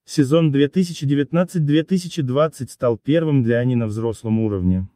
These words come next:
Дебютным стало выступление осенью две тысячи девятнадцатого года на турнире серии "Челленджер",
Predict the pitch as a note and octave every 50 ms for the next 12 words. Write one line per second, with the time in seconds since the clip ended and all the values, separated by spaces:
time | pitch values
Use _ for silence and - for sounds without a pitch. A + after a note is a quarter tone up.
0 | _ - G#2+ G#2+ B2+ C3+ F3+ A3 G#3+ - G#3 F#3 E3 - - - E3+ E3 D#3+ C#3+
1 | C3+ B2 - - A#2+ A#2+ B2+ C3+ C3+ C#3 C#3 C#3+ E3+ F3 - - D#3 C#3+ C3 B2
2 | B2 C3+ D3+ D3 F#3+ F#3+ E3+ E3 - - B2+ B2+ B2 B2 A#2 C3+ C#3 C#3 - -
3 | - B2 A#2+ A2+ A#2 B2+ B2 A#2 G#2+ G#2+ G#2+ - A2+ G#2+ A#2 C3 D3+ D#3 D3 C3
4 | - D#3 D#3 D#3 D#3+ C#3 - - C3+ B2 A#2+ A2+ A2 G#2 A2 A2 G#2+